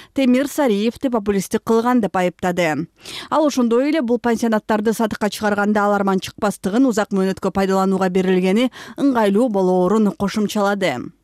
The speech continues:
Мунун алдында Мамлекеттик мүлүктү башкаруу агенттиги өзбекстандык компанияларга башкарууларга берилген пансионаттар тууралуу түшүндүрмө тараткан. Ага ылайык,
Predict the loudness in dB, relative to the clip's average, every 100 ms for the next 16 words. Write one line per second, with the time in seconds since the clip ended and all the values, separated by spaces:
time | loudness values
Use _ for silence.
0 | _ _ _ _ _ _ -20 -18 -10 -2
1 | 2 4 4 2 0 0 2 0 -2 -2
2 | 0 0 0 0 -2 0 0 2 2 0
3 | -4 -2 0 0 0 -4 -4 -4 -4 -4
4 | -4 0 0 0 0 0 -2 -2 0 2
5 | 2 0 0 0 0 0 -2 -6 -12 -2
6 | 0 2 2 0 0 -4 -2 -2 0 2
7 | 0 -2 0 0 2 0 0 -2 -4 -2
8 | 0 2 2 2 2 0